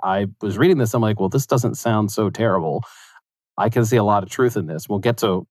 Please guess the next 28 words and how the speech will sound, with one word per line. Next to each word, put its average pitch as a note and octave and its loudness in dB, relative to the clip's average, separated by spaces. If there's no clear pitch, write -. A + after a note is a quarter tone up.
sort F2+ -4
of F2 -4
the F2 -10
problems F#2+ 0
a G2 -6
little F2+ -6
bit - -6
later. G2+ 2
There's A#2+ 2
a A2+ 4
huge E3 2
difference E3+ 2
between B2+ 0
that C3 2
and B2 0
on A#2 2
the G#2+ 0
other C3 2
side, E3 0
this D3 2
is C#3 2
how C3 4
we A#2 2
should A2 -4
think G#2+ 0
about F#2 0
society F#2 0
entirely. E2+ -4